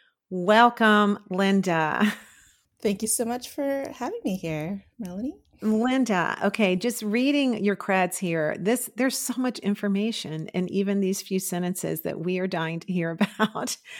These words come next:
Speaker 1: because, you know, you're up there doing all of this research that is helping families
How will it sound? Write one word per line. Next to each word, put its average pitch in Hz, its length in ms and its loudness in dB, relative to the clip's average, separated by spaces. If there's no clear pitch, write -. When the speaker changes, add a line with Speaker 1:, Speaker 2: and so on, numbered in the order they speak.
Speaker 1:
because, 269 520 4
you 262 80 2
know, 262 320 6
you're 254 280 4
up 240 280 2
there 240 220 4
doing 208 460 2
all 214 280 4
of 208 180 2
this 180 420 0
research 196 800 2
that 180 220 2
is 175 320 0
helping 180 840 2
families 190 840 0